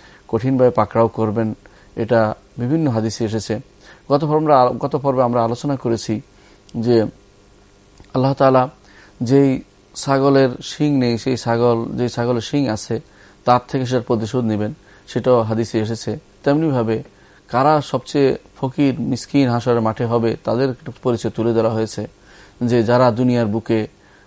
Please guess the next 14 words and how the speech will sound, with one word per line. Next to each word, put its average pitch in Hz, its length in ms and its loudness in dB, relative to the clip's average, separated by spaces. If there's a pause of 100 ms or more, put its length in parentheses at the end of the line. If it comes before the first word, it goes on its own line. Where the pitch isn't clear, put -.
(120)
সালাত, 147 400 2
সিয়াম, 131 340 -2
যাকাত 113 320 -2
সব 151 320 0
আদায় 107 200 0
করেছে, 110 300 -2
অর্থাৎ 110 360 -2
আরকান 110 440 -2
ইসলাম 123 340 -2
পরিপূর্ণভাবে 131 460 -4
আদায় 107 160 -2
করেছে, 104 420 -6 (420)
ঈমানদার 147 560 2
ছিল, 117 340 -2